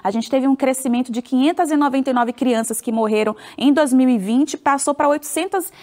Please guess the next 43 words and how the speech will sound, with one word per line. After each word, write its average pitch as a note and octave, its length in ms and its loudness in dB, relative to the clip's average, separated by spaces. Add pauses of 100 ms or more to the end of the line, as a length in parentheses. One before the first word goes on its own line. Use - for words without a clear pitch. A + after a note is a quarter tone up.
(180)
eh, A3+ 180 2
mais C4+ 380 0
de F#4 60 2
oitocentas C#4 640 -2
no A3 100 -4
ano G#3+ 200 -4
seguinte, A3+ 500 -6
em A3 40 -6
dois G3+ 180 -4
mil G#3+ 100 -2
e G#3+ 40 -6
vinte G#3 320 -8
e G3+ 40 -6
um. G#3+ 160 -4 (380)
Então A#3 180 -2
a C#4+ 60 2
gente C#4+ 180 -2
tem E4 160 -2
vários, C4+ 540 0
vários C#4 300 0
inimigos A#3 440 -2
aí, G3 160 -2
né? A3+ 100 -4
Trabalho G#3+ 380 -2
infantil, G3+ 540 -8
a - 20 0
gente G#3 240 -10
já G3 100 -6
citou G3+ 380 -8
aqui. A3+ 340 -6 (280)
O A#3 80 -10
que D4+ 160 -2
mais A3 360 0
que - 120 -10
o G#3 40 -6
senhor G#3+ 300 -4
diria G3+ 300 -6 (100)
que - 160 -20
são A3+ 220 -4
os G#3 140 -4
inimigos G#3 520 -2
das F#3+ 220 -6
crianças? F#3 720 -8